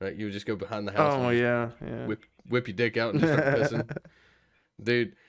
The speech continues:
Speaker 1: I used to be able to pee over my head. Like, I could pee, like, two foot over
Speaker 2: What
Speaker 1: my
Speaker 2: the
Speaker 1: head.
Speaker 2: fuck?
Speaker 1: <laughs> I cannot do that now as a grown man. It doesn't happen. It just don't
Speaker 2: <laughs>
Speaker 1: work.
Speaker 2: You don't have as much force now as you did then.
Speaker 1: <laughs> Yeah, I know,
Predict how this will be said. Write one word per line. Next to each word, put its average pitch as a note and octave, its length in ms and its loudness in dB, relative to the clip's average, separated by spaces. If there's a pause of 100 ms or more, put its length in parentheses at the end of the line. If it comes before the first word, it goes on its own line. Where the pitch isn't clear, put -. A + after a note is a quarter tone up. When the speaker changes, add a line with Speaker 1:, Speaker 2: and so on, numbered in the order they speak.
(180)
Speaker 1:
I B2+ 80 2
used E3 160 4
to C3+ 80 -10
be D#3 60 6
able C#3+ 140 2
to A#2+ 40 2
pee A#2+ 560 -4 (160)
over B2 260 0
my A2 200 2
head. G2 420 -2
Like, G2 140 -6
I A#2+ 80 0
could A2 160 -8
pee, G#2+ 340 -6
like, G#2+ 240 -6 (1080)
two A3+ 180 2
foot F3+ 240 4
over C3 240 2
Speaker 2:
What A2+ 100 2
Speaker 1:
my G#2+ 80 2
Speaker 2:
the F#2+ 60 2
Speaker 1:
head. G2+ 340 0
Speaker 2:
fuck? - 240 2 (480)
Speaker 1:
<laughs> D#4+ 400 -10
I G3+ 80 6
cannot F3+ 500 2
do D#3+ 200 4
that C3 220 2
now C#3+ 220 4
as A#2+ 100 0
a B2+ 40 2
grown A2 300 2
man. G#2 220 4
It G2 100 -4
doesn't B2 220 2
happen. C3+ 360 2
It D3 80 0
just D#3+ 180 6
don't D3+ 380 4
Speaker 2:
<laughs> - 20 -4
Speaker 1:
work. C3+ 360 0
Speaker 2:
You A#2+ 40 2
don't C#3 120 4
have D#3+ 180 4
as C#3 100 0
much C#3 200 2
force E3+ 520 4
now A#2 300 4
as A#2+ 160 0
you A#2+ 60 -4
did A#2+ 180 2
then. C3 480 2
Speaker 1:
<laughs> - 80 -6
Yeah, - 180 4
I G3 140 4
know, G#3+ 180 4